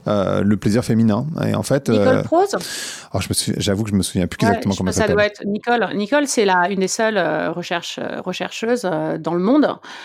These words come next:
Speaker 2: Euh, il y a deux laboratoires principaux qui font de la recherche sur la réponse sexuelle. Donc, un en Californie, euh, à côté d'L A, et un en Allemagne.
Speaker 1: Hmm.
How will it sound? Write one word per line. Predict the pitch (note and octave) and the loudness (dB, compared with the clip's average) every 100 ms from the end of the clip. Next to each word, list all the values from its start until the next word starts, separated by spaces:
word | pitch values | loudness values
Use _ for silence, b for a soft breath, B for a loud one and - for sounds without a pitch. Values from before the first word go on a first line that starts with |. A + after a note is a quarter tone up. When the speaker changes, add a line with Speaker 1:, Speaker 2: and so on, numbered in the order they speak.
| B B | B B
Speaker 2:
Euh, | - | -4
il | F#3+ | 0
y | |
a | G#3 | 2
deux | C4+ | 4
laboratoires | C#4+ A#3 G#3 G3 A3+ | 4 4 2 2 0
principaux | A3 G#3 G#3+ B3 B3+ | 0 -2 0 2 2
qui | G3+ | 0
font | - | -6
de | G3+ | -2
la | F#3 | 0
recherche | F3+ A3+ A3+ | 0 -2 -4
sur | - F#3 | -2 -2
la | |
réponse | E3+ E3+ F#3+ | -2 -4 -8
sexuelle. | F#3 - A#3+ D4 C4 F#3 | -8 -2 0 2 2 0
Donc, | E3+ - | -4 0
un | G#3+ A3 | 0 0
en | F#3+ | 0
Californie, | F#3 F3+ F#3 F3+ A#3+ E4+ - | -2 -4 -2 0 2 2 -2
euh, | F3 E3+ | -4 -2
à | E3 | -4
côté | F3+ F#3 | -4 -4
d'L | E3 | 0
A, | A3+ D4 | 2 0
et | - F3+ | -2 -2
un | G#3 | 0
en | |
Allemagne. | F#3+ E3 E3 F#3+ - B B B | 0 0 -2 -6 -10 B B B
Speaker 1:
Hmm. | G#3 | -2